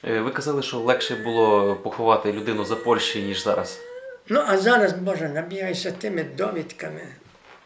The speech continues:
Speaker 2: Ой, а тепер во, міліція, е, чує, що недавно розказувала невістка, там сусідка померла, прийшла, викликає раптово, а вже вісімдесят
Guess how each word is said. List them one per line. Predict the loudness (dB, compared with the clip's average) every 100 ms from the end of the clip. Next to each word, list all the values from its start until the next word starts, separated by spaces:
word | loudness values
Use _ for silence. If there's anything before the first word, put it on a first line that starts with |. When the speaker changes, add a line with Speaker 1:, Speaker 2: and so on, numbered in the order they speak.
| -8
Speaker 2:
Ой, | -4 -4 -8 -14 _ -20 -20 _ -4
а | -2
тепер | 0 -2 -2 -2
во, | 0 0
міліція, | 0 -2 -2 -4 -4 -4 -4 -10 -20 -20 -20 _ -16 -12
е, | -8 -8
чує, | -8 -6 -4
що | -2 -4 -6 -8 -10 -8 -6
недавно | -4 -4 -2 0 -2
розказувала | -4 -4 -2 -2 -2 -2 -2
невістка, | -4 -4 -4 -6 -8 -12 -14 _ _ _
там | -8 -6
сусідка | -6 -6 -6 -6 -6 -10
померла, | -4 -2 2 2 2 -2 -4 -14 -20 _ _ _ -8
прийшла, | -6 -4 -2 -2
викликає | 0 -2 -2 -2 0 0 -2 -6
раптово, | -8 -10 -8 -4 -4 -6 -8 -6
а |
вже | -4 -4
вісімдесят | -2 -4 -4 -4 -4 0 0